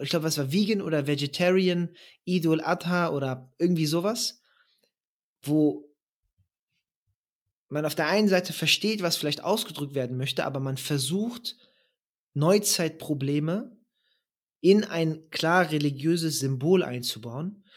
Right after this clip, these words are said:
und plötzlich das miteinander vermischt. Und man meint, natürlich Probleme, die bestehen, ja, und das ist gar keine Frage, überhaupt keine Frage, ja. Ähm, plötzlich irgendwie, äh,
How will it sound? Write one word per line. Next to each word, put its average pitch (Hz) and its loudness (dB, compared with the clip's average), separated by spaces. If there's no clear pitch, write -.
und 135 -6
plötzlich 180 -2
das 143 -4
miteinander 143 -4
vermischt. 143 -2
Und 151 -2
man 143 0
meint, 185 -2
natürlich 175 2
Probleme, 147 2
die 131 -2
bestehen, 120 -2
ja, 139 -6
und 127 -8
das 123 -8
ist - -10
gar 131 -6
keine 120 -6
Frage, 120 -6
überhaupt 123 -6
keine 101 -12
Frage, - -20
ja. 151 -12
Ähm, 127 -8
plötzlich 190 2
irgendwie, 180 -2
äh, - -16